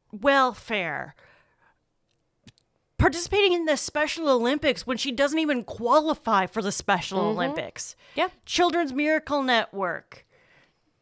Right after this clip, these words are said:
Speaker 1: the Olay thing that you discussed, the, uh,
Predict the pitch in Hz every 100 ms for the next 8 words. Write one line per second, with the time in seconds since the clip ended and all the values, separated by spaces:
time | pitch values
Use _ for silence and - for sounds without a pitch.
0 | - 269 247 247 262 269 285 285 320 -
1 | 220 196 185 190 202 180 190 - 165 143
2 | - - - - - _ - 180 240 226
3 | 226 220 208 214 202 180 - - - 208
4 | 196 180 165